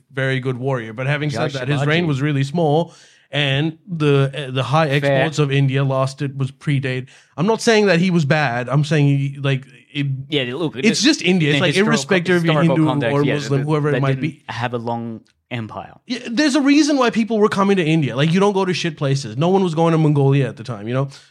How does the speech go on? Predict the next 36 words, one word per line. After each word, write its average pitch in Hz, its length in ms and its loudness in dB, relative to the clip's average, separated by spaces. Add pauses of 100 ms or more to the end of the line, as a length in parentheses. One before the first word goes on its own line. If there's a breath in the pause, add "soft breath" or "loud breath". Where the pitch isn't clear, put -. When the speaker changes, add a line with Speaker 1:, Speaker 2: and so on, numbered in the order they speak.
(160 loud breath)
Speaker 1:
So 196 440 0
it's, - 420 -6 (920)
people, 220 320 -4 (360)
whenever 226 540 0
they'd 185 260 0
be 170 140 0
invading 156 500 2
forces 139 580 -4
that 127 180 -8
came 139 240 0
to 131 80 -6
India, 117 280 -6
whether 139 180 -2
it 139 80 0
be 131 80 0
the 123 120 -4
British, 156 500 0
the 139 100 -6
Muslims, 143 440 0
but 160 140 -6
it's, 180 140 -8
Muslim 214 340 -2
is 214 100 -4
such 180 120 -6
a 175 60 -2
blanket 135 380 -4
term. 131 180 -4
It's 139 120 -6 (420 soft breath)
'cause 160 140 0
there's 151 200 0
so 185 280 -2
many 156 440 2
different 139 440 -2
people 135 360 -6
that 120 160 -6
came. 123 280 -6